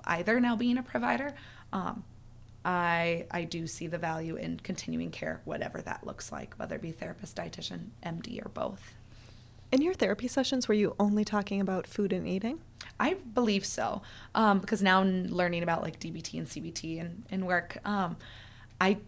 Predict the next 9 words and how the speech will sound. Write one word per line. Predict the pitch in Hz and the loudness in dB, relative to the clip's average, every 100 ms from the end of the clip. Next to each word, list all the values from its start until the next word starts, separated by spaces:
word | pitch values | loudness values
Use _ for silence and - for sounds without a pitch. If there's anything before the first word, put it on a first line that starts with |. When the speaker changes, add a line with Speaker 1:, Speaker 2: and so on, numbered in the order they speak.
| - | -6
Speaker 1:
really | 170 202 208 - | 4 6 6 2
only | 185 185 | 0 2
remember, | 180 185 170 170 175 | 4 4 2 2 0
like, | 170 170 | 0 -4
setting | - 165 170 170 | -4 -4 -4 -6
plans | 165 - 165 160 165 | -8 -6 -4 -4 -6
or | |
goals | 170 151 151 | -6 -6 -4
around | 175 170 67 190 190 | -4 -2 -4 -4 -8